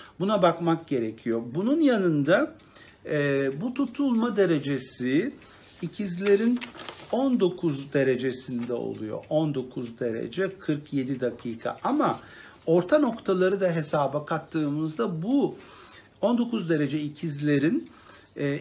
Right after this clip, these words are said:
iki tane sert, e, orta nokta kombinasyonuyla da temas ettiğini görüyoruz. Bunlardan birincisi Uranüs-Plüton,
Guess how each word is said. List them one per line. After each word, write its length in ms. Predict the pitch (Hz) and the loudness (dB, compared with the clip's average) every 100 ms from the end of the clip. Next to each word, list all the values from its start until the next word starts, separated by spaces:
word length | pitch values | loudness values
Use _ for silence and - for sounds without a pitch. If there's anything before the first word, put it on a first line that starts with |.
| - | -6
iki 240 | - 311 | -2 0
tane 400 | 269 180 175 202 | 2 2 2 0
sert, 580 | - - 214 220 - - _ - | 0 4 4 2 -8 -18 _ -6
e, 720 | 151 151 147 143 139 135 135 - - - _ - | -2 0 0 0 -2 -4 -6 -8 -12 -20 _ -6
orta 360 | 151 165 - 254 | -2 0 2 2
nokta 400 | 156 - 151 143 | 2 0 -4 0
kombinasyonuyla 1000 | 156 143 151 156 151 - 156 196 160 160 | 2 2 2 0 0 -2 -2 0 -2 -2
da 80 | |
temas 460 | 196 175 165 160 160 | 0 2 2 2 0
ettiğini 480 | 123 - 123 117 113 | -4 -4 -4 -2 -2
görüyoruz. 540 | 113 110 113 113 117 | -4 -4 -4 -6 -6
Bunlardan 520 | 156 175 180 185 185 | -2 0 0 0 -2
birincisi 760 | 185 202 185 170 170 - 226 240 - - - - - | -2 -4 -4 -4 -4 -4 -4 -4 -8 -20 -20 -8 0
Uranüs-Plüton, 1160 | 190 214 180 - - - 156 131 185 233 320 | 2 2 0 -2 -6 -6 -6 -4 0 0 0